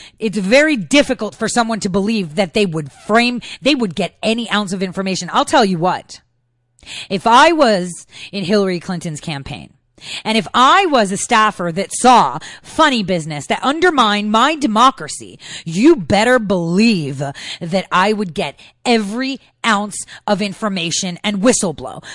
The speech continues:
But the thing is, the people that got this information, just like many of us out there have information, know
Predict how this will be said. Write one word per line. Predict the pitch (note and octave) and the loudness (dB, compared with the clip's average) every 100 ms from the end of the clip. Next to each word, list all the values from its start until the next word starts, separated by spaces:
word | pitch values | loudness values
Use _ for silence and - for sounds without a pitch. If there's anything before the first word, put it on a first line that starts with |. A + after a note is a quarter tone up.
| - | 0
But | D#4 | 2
the | D4+ | 2
thing | - F#4 F4+ | 0 -2 0
is, | F4+ - - - _ _ _ _ _ _ - - | -4 -4 -18 -20 _ _ _ _ _ _ -20 -10
the | F#3+ B3 | -2 0
people | C4+ C4 D4 | 0 -2 0
that | A#3+ - _ C3+ C3 | -2 -2 _ -16 -2
got | F3 - | -2 -2
this | B3+ C4 | -6 -6
information, | C#4 C#4 C#4 C#4+ D#4+ D#4 | -6 -4 -4 -4 -4 -6
just | A3 G#3+ | -4 0
like | C#4+ D4 | 2 2
many | C#4+ D4+ C#4+ | 0 0 2
of | |
us | C4+ C#4 | 2 2
out | C#4 - | 2 2
there | A#3 G3 | -2 0
have | C4+ D#4 | 0 0
information, | A3 E3+ D#3+ C3+ C3 - A#2+ C3+ - - | -2 -6 -10 -10 -12 -12 -14 -18 -20 -18
know | A#3 D4+ E4 G#3+ F3+ G#3+ | -4 0 2 2 0 -4